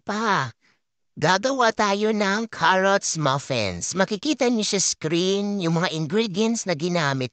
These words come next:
ko at, ah, panoorin na lamang yung buong video para alam niyo kung paano ko ginawa ang carrots muffins. Madali lang po siyang gawin. At yung simple tips na maibibigay ko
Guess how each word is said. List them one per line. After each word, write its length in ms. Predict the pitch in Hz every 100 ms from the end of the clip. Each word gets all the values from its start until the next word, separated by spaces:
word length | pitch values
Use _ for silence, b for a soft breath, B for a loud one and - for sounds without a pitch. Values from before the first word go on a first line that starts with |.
| _
ko 400 | 135 127 139 156 B B B -
at, 240 | 185 185 _ - 151
ah, 240 | 139 139 -
panoorin 480 | 240 262 214 220 202
na 160 | 156
lamang 560 | 147 131 135 143 143 143
yung 240 | 156 160
buong 400 | 139 147 151 156
video 720 | 110 120 107 123 117 117 117
para 480 | - 123 123 113 110 113 B B
alam 260 | - 220 214 196
niyo 160 | 180
kung 160 | 160 147
paano 480 | 139 127 139 135 139
ko 80 | 151
ginawa 480 | 135 131 120 110 110 143
ang 240 | 175 202
carrots 640 | - 127 131 135 139 - 131
muffins. 560 | 107 - 113 104 - _ B B
Madali 560 | 156 185 180 165 160
lang 160 | 151 156
po 160 | 135
siyang 320 | 139 - 143 120
gawin. 560 | 131 123 135 117 101 - B B B
At 160 | 185 - 220
yung 160 | 202
simple 560 | 185 - 370 311 294 226 -
tips 320 | 294 - -
na 160 | 180
maibibigay 960 | 175 160 165 156 151 135 156 143 131 123 -
ko 400 | 123 120 127